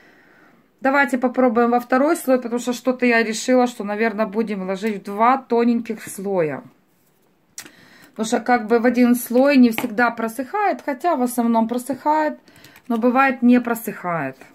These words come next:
Так, я его еще, кстати, немножко не перемешала. Номер, э, двести тридцать два. Нежный, нежный, я хотела, м, такой цвет.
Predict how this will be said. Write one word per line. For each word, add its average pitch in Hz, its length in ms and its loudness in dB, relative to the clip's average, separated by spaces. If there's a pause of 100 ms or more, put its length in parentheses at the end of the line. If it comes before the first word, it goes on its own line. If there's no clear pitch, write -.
(1000)
Так, 175 240 -6
я 233 140 2
его 220 180 0
еще, 226 300 -2
кстати, 220 480 -2
немножко 208 800 -6
не 185 280 -6
перемешала. 196 920 -2 (800)
Номер, 220 380 2 (160)
э, 202 300 0
двести 220 400 -2
тридцать 185 400 -6
два. 180 500 -4 (3250)
Нежный, 269 520 4
нежный, 240 600 6
я 220 240 0
хотела, 196 920 -2 (220)
м, 175 260 -8
такой 196 280 -6
цвет. 190 640 -4